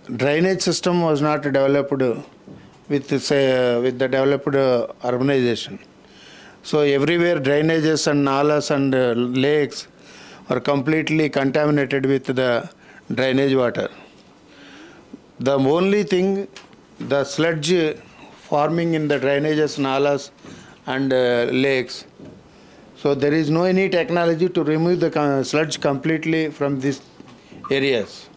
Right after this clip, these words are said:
So which is the water we are using going into the drainages and nalas and, uh, lakes? It is actually,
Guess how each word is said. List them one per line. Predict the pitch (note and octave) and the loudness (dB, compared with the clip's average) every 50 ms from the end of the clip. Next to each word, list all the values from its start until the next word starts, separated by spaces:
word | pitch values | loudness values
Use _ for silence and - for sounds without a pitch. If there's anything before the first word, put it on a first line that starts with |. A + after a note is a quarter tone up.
| - - - - - - - - - - - - - - - - - - - - - | -20 -20 -20 -20 -20 -20 -20 -20 -20 -20 -20 -20 -20 -20 -20 -20 -20 -20 -20 -20 -8
So | - - F3 F#3 G3 G3 F#3+ F3+ D#3+ | -2 0 2 2 4 2 2 2 0
which | C3+ C#3 D3+ D3 - | 0 0 0 0 0
is | G3 F#3+ E3+ | 0 0 2
the | F#3+ F3 | 2 2
water | D#3 D#3 D#3 E3 F3 F#3+ F#3 F3+ | 2 2 2 2 2 2 2 2
we | F3 F3 | 2 2
are | E3+ D#3+ D#3 | 2 0 2
using | E3 E3+ E3+ D#3+ F3+ E3+ C#3+ C3+ C#3 C#3+ E3 - - - - - - - - - - - - - - - - - - - - - - - D3+ | 2 2 2 2 0 0 0 0 -2 -2 -6 -10 -16 -20 -20 -20 -20 -20 -20 -20 -20 -20 -20 -20 -20 -20 -20 -20 -20 -20 -20 -20 -14 -6 -2
going | B2+ D3+ E3+ F3 F3 F3+ | 0 0 2 2 2 2
into | F3 E3+ E3+ E3 | 0 0 0 0
the | D3+ D3+ D3 | 0 0 0
drainages | B2+ C#3 C#3 C#3+ D3+ D#3 D#3+ E3 D3+ D3 | 2 0 2 2 2 2 2 0 0 0
and | E3 D3+ D3 | 0 0 2
nalas | C#3 C#3 C#3 C#3+ D3 D3 C#3+ D3 | 2 2 2 2 2 0 0 0
and, | C#3 C#3 C3 | 0 0 2
uh, | B2+ B2 A#2+ A#2 A2 G#2 G2+ G2+ - - - - - - - | 2 2 2 2 0 0 -2 -6 -8 -10 -14 -14 -12 -6 -2
lakes? | A#2+ C3 C3 B2 A#2+ C3 C3 - - - - - - - - - - - - - - - - - - - - - - - - E3+ | 0 0 2 2 0 0 -2 -6 -18 -20 -20 -20 -20 -20 -20 -20 -20 -20 -20 -20 -20 -20 -20 -20 -20 -20 -20 -20 -16 -8 -6 -4
It | C#3+ C#3 | -2 0
is | F3+ F#3+ F#3 E3+ E3+ | 0 0 2 2 0
actually, | C#3 C3+ D3 C#3+ - G3+ G3+ G#3 G#3+ G#3+ G#3+ G#3 | 0 0 0 0 0 2 2 2 2 2 0 0